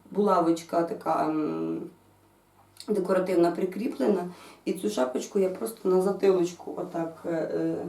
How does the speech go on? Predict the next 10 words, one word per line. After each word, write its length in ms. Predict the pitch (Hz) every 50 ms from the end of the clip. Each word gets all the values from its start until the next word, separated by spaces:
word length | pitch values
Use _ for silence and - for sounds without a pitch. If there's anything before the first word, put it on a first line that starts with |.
| 175 - - - - - -
закріпляю, 800 | - 175 190 185 190 208 208 - - 214 220 240 269 294 254 190 185 180 - - - - - - -
і 80 | - 190
вона 200 | 190 196 202 214
собі 300 | 214 - 202 185 185 196
отакою 420 | 190 180 - - - - 226 220
звичайною 600 | - 170 180 185 180 - 254 269 269 233 226 226
ушаночкою 840 | - - 214 - - 185 170 170 170 175 175 - - - - 196 185 185
в 40 |
мене 340 | 190 175 170 170 175 180 185
виглядає. 680 | 180 180 185 180 180 - - 185 185 190 190 190 196 202